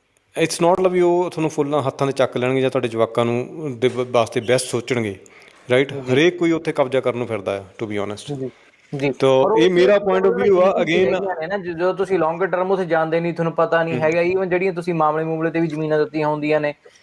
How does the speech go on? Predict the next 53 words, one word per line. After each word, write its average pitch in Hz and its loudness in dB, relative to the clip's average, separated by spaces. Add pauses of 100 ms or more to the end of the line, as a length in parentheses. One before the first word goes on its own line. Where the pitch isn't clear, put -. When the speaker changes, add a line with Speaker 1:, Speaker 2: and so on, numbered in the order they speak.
(100)
Speaker 2:
ਪਹਿਲੀ 208 4
ਗੱਲ 226 4
ਤਾਂ 220 2
Speaker 1:
ਹਾਂ। 208 0
Speaker 2:
ਉਹਨੂੰ 214 0
ਨਹੀਂ 226 0
ਪਤਾ 202 0
ਹੁੰਦਾ 185 0
ਵੀ 180 -2
ਹੁਣ 175 0
ਇਹਨਾਂ 185 0
ਦਾ 190 2
ਕੋਈ 175 0
ਦੀਨ 160 -6
ਧਰਮ 165 0
ਹੈ 151 0
ਨਹੀਂ, 175 -2
ਕੋਈ 175 2
ਦੇਖਣ 147 -2
ਵਾਲਾ 160 2
ਹੈ 156 0
ਨਹੀਂ। 175 -2
ਉਹ 160 2
ਹੌਲੀ, 170 2
ਹੌਲੀ, 165 -2
ਹੌਲੀ 165 -2 (100)
ਘਟਾਉਂਦੇ 147 0 (540)
ਵੀ 160 -2
ਕਿਹੜਾ 180 0
ਜਾਊਗਾ, 160 0
ਹੈ 151 -8
ਨਾ? 180 -10
ਵੀ 175 -4
ਬੰਦਾ 160 0
ਫਿਰ 156 -4
Speaker 1:
ਹੂੰ। 120 -2
Speaker 2:
ਤੁਹਾਡੇ 170 2
ਕੋਲ 180 2
ਇੱਥੇ 190 -2
ਵੀ 196 -2
ਤੁਹਾਡਾ 185 2
ਲਾਈਫ 160 0
ਸਾਈਕਲ 160 -2
ਕਈ 165 -4
ਵਾਰ 170 0
ਉੱਦਾਂ 160 0
ਦਾ 156 0
ਹੁੰਦਾ 151 0
ਵਾ, 147 2
ਆਕੂਪਾਈਡ 151 -4
ਹੁੰਦੇ 151 -6
ਹੋ 147 -4
ਤੁਸੀਂ। 139 -10